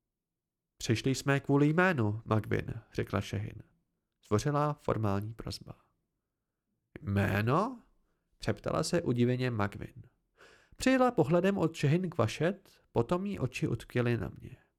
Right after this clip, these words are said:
Uviděla moje rudé vlasy a obvázanou ruku. "Aha," pravila a zvážnila.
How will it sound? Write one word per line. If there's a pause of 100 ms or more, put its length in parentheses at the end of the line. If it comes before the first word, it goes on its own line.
(400)
Uviděla
moje
rudé
vlasy
a
obvázanou
ruku. (1000)
"Aha," (320)
pravila (240)
a
zvážnila.